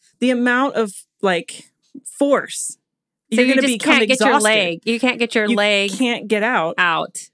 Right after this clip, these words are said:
Speaker 1: You need somebody to help you get out, right?
Speaker 2: Oh.
Speaker 1: Like, somebody able to, like, li-, essentially lift a car,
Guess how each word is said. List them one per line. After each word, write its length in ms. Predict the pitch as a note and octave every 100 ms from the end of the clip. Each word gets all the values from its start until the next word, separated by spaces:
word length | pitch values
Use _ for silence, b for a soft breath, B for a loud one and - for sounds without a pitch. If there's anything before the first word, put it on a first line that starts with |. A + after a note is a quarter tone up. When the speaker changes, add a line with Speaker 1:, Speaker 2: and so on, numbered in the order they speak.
| _ _
Speaker 1:
You 200 | F#3+ A3
need 280 | A3+ A#3+ -
somebody 540 | - A#3 B3 G3+ F#3
to 80 | F3
help 280 | G3 G3+ -
you 100 | F3
get 140 | E3
out, 340 | F3 D3+ C#3 - _ _ _ _ -
right? 320 | D#3+ F#3+ B3 - G3
Speaker 2:
Oh. 760 | F#3+ G3 G3+ G3 F#3 F3 F3 - _ _ _
Speaker 1:
Like, 140 | G3+ -
somebody 400 | A#3 A#3+ G3+ G3
able 220 | F#3+ F3+
to, 120 | F#3
like, 140 | E3+ D3+
li-, 180 | F3+ -
essentially 380 | F#3+ D#4 G#3 E3
lift 160 | F#3
a 40 | G3
car, 320 | B3+ -